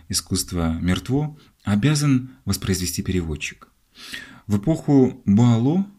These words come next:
смешение стилей считалось непрощаемым грехом. Но в наше время – оно ощущается как одно из редкостных достоинств истинно художественной прозы.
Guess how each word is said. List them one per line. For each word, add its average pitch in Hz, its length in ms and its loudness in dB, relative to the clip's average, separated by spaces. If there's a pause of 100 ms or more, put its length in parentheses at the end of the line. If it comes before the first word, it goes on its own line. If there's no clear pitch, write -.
(360)
смешение 90 480 -2
стилей 151 380 -4
считалось 123 600 -4 (520)
непрощаемым 127 720 2
грехом. 87 580 -4 (1160)
Но 87 260 0
в 80 60 -4
наше 123 280 2
время – 73 440 -4 (340)
оно 82 140 0
ощущается 92 560 -4
как 85 180 -10
одно 95 320 2
из 90 260 -6
редкостных 123 760 0
достоинств - 960 -4
истинно 101 640 0 (180)
художественной 90 720 0
прозы. 76 480 0